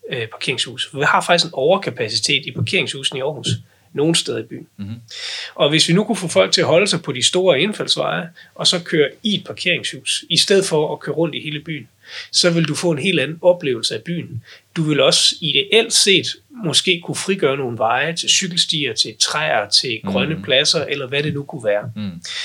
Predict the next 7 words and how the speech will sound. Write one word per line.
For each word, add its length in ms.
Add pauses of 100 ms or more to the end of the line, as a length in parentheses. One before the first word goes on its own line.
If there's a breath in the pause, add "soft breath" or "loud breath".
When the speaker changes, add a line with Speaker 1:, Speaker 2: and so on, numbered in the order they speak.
(400 loud breath)
Speaker 1:
Øhm, 400
så 140
hvis 220
man 140
begynder 380
at 140
tænke, 540